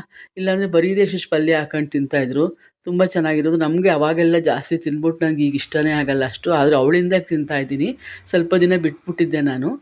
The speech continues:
ನೋಡಿ ಟೊಮೊಟೊ ರುಬ್ಬಾಕಿದ್ಮೇಲೆ ಇದನ್ನ ಚೆನ್ನಾಗಿ ಎಣ್ಣೆ ಬಿಟ್ಕೊಳ್ಳೋವರೆಗೂ ಫ್ರೈ ಆಗ್ಬೇಕದು. ಆಮೇಲೆ ಇನ್ನೊಂದ್ ಕಡೆ ನಾವು ಅಕ್ಕಿ ನೆನ್ಸಿಟ್ಕೊಂಡಿದ್ವಿ, ಒಂದೂವರೆ ಪಾವು.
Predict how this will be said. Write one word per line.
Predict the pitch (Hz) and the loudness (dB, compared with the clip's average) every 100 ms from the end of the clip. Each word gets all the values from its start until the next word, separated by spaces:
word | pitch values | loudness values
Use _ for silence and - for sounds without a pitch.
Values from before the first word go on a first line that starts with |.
| - - _ 185 | -14 -20 _ -8
ನೋಡಿ | 185 | -4
ಟೊಮೊಟೊ | 180 165 180 196 202 | 0 2 2 2 0
ರುಬ್ಬಾಕಿದ್ಮೇಲೆ | 170 170 160 160 156 156 151 147 170 - - - - | 0 -2 -2 -2 -2 0 0 0 -2 -8 -16 -12 0
ಇದನ್ನ | 185 185 | 2 2
ಚೆನ್ನಾಗಿ | 165 165 185 190 196 | 0 0 0 0 2
ಎಣ್ಣೆ | 160 160 190 | 2 2 0
ಬಿಟ್ಕೊಳ್ಳೋವರೆಗೂ | 180 - 170 165 165 175 | -2 -2 2 2 2 0
ಫ್ರೈ | 190 160 143 | -4 -2 0
ಆಗ್ಬೇಕದು. | 160 156 147 147 127 123 _ _ - - | 0 -2 -6 -4 -6 -8 _ _ -20 -8
ಆಮೇಲೆ | 196 190 | -4 -2
ಇನ್ನೊಂದ್ | 202 208 | -2 -2
ಕಡೆ | 208 196 | 0 2
ನಾವು | 185 180 175 | 2 4 2
ಅಕ್ಕಿ | 170 202 | 2 2
ನೆನ್ಸಿಟ್ಕೊಂಡಿದ್ವಿ, | 190 175 170 165 160 151 147 143 170 | 4 4 0 -2 2 2 2 4 6
ಒಂದೂವರೆ | 196 165 160 156 | 6 6 2 0
ಪಾವು. | 147 151 139 160 254 | -2 -2 2 0 -2